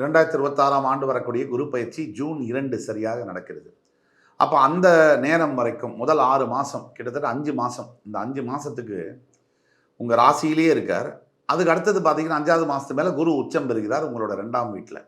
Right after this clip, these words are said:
அப்ப முதல் அஞ்சு மாசம் என்ன அப்படின்னா ரெண்டா பிரிக்கணும்.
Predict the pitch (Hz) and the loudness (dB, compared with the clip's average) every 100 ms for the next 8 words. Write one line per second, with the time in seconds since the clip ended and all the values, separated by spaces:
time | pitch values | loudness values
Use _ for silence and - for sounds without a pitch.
0 | _ _ _ _ _ _ _ _ - 147 | _ _ _ _ _ _ _ _ 0 2
1 | 160 160 214 208 175 165 160 170 - 135 | 2 6 6 8 6 4 2 2 0 -2
2 | 107 117 143 139 113 107 113 135 107 113 | -4 -8 -4 -2 -2 -4 -2 -2 -2 -4
3 | 139 135 147 156 147 98 | -2 0 0 -2 -4 -6